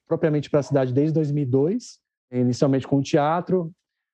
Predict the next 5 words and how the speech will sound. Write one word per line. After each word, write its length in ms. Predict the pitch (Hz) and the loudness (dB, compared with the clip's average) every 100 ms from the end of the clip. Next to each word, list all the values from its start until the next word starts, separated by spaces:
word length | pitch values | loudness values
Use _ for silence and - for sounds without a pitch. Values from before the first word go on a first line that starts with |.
| _ | _
Aí 220 | 143 139 139 | 0 0 2
já 160 | 147 | 0
participei 680 | 143 143 - - 156 147 143 | 0 -2 -2 -2 0 2 2
de 720 | 127 135 131 131 123 120 120 123 | 0 0 0 2 0 0 -2 0
alguns 840 | 131 131 131 120 - _ - | 0 0 -2 -4 -14 _ -20